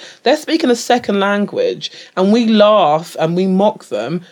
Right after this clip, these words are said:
and we've only got what, like, we, we only know one <laughs> language.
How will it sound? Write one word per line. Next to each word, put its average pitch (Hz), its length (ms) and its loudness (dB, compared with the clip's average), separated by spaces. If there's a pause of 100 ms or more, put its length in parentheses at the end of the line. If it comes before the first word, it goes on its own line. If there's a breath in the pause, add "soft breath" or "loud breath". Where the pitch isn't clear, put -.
(160 loud breath)
and 226 80 2
we've 254 140 4
only 311 160 4
got 233 240 2
what, 247 240 2
like, 269 240 2
we, 240 140 0
we 240 200 2
only 302 180 4
know 262 160 4
one 247 360 2
<laughs> 233 120 4
language. 196 760 2